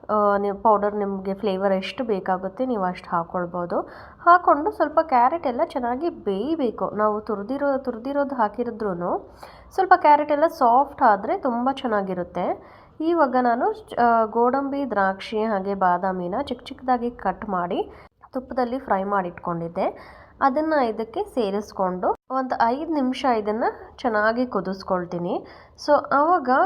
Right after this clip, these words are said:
ಎಲ್ಲ ಫ್ಲೇವರ್ ಸೆಟಲ್ಡ್ ಆಗಿರುತ್ತೆ. ಹಾಗೆ ತುಂಬ ಕನ್ಸಿಸ್ಟೆನ್ಸಿ ನಮಗೆ ಕರೆಕ್ಟಾಗಿ ಸಿಗುತ್ತೆ ಹಾಗಾಗಿ. So, ಇವಾಗ ಪಾಯಸ ರೆಡಿಯಾಗಿದೆ. ನಾನೊಂದು ಬೌಲಲ್ಲಿ ಇದನ್ನು ಟ್ರಾನ್ಸ್‌ಫರ್ ಮಾಡಿ ಸರ್ವ್ ಮಾಡ್ತಾ ಇದ್ದೀನಿ.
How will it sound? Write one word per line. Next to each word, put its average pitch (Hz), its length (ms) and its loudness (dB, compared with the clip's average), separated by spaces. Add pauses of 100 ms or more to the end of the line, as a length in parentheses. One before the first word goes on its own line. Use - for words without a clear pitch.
(260)
ಎಲ್ಲ 247 320 0
ಫ್ಲೇವರ್ 233 460 0
ಸೆಟಲ್ಡ್ 208 440 -2
ಆಗಿರುತ್ತೆ. 185 540 0 (580)
ಹಾಗೆ 302 520 -2
ತುಂಬ 294 260 0
ಕನ್ಸಿಸ್ಟೆನ್ಸಿ 294 880 0
ನಮಗೆ 269 300 0
ಕರೆಕ್ಟಾಗಿ 233 640 0
ಸಿಗುತ್ತೆ 185 540 -4
ಹಾಗಾಗಿ. 185 580 0
So, 294 260 -2
ಇವಾಗ 190 240 0
ಪಾಯಸ 185 460 0
ರೆಡಿಯಾಗಿದೆ. 170 840 -4 (400)
ನಾನೊಂದು 302 440 2
ಬೌಲಲ್ಲಿ 247 600 2
ಇದನ್ನು 214 260 -4
ಟ್ರಾನ್ಸ್‌ಫರ್ 185 580 -4
ಮಾಡಿ 185 400 -2
ಸರ್ವ್ 180 380 -2
ಮಾಡ್ತಾ 175 380 -4
ಇದ್ದೀನಿ. 175 360 -6